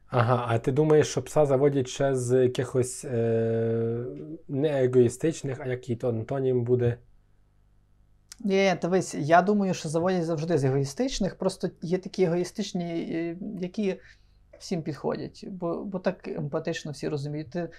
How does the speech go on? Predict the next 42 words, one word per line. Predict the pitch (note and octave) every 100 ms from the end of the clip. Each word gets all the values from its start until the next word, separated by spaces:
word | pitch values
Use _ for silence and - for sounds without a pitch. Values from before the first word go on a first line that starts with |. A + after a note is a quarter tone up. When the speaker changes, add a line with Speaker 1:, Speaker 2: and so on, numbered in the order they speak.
| -
Speaker 2:
там | F#3+
заводиш | F3 G3 F#3
пса, | - -
бо | D3+
тобі | E3 D#3+
сумно, | - D3+ D3 D3
і | -
всі | - F3
такі, | E3+ F3
ну, | F#3+ G3 - - _ _ _ _ _ _ _ _ _ _ - - _
це | - E3+
ми | D#3+
розуміємо. | D#3 D3 D3 D#3+ D#3 - _ _ _ _ _ - - _ -
Ми | F3
також | E3+ D#3+ C#3
в |
тих | - -
ситуаціях | D3 D#3 D3 - C#3
бували. | F3 E3+ D3 -
Буває | E3 E3 D#3+ D3+
сумно. | - - - -
Пес — | F3 E3 -
це | G3
велика | E3+ F3+ - -
розрада, | D3 - D#2 - -
це | -
велика | D#3+ D#3+ F3
потіха, | D#3 D#3+ - - - - - _ _
пес — | F3 D3+ -
це | - -
люкс. | - - - _ - _ -
Хочеться | - F#3+ D3 E3+
такого, | - D3 D#3+ D#3+
е, | D#3+ D#3+ D#3+
хочеться | F3 D3+ -
такого | D#3 D#3 D3+ D3+
партнера | D#3 D#3 E3 E3 D#3+
по | D#3 D3+
життю, | D3 C#3+ E3 D#3+
який | D#3 D#3+ C#3+
тебе | D#3 D3
завжди, | D#3